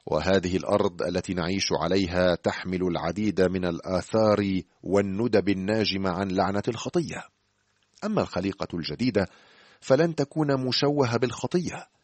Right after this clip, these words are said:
فلن يسمح للخطية بالدخول أبدًا، فوجود الله والخروف سيحول دون حدوث ذلك.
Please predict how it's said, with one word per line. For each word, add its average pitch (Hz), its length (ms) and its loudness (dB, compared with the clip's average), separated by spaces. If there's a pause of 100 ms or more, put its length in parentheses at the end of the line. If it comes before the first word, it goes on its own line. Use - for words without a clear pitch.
(460)
فلن 104 340 4
يسمح 104 640 -2
للخطية 92 680 0
بالدخول 95 640 -4
أبدًا، - 420 -2 (540)
فوجود 85 600 -2
الله 104 440 6
والخروف 117 720 -2
سيحول 120 840 -2
دون 160 360 -2
حدوث 131 420 -6
ذلك. 170 520 -8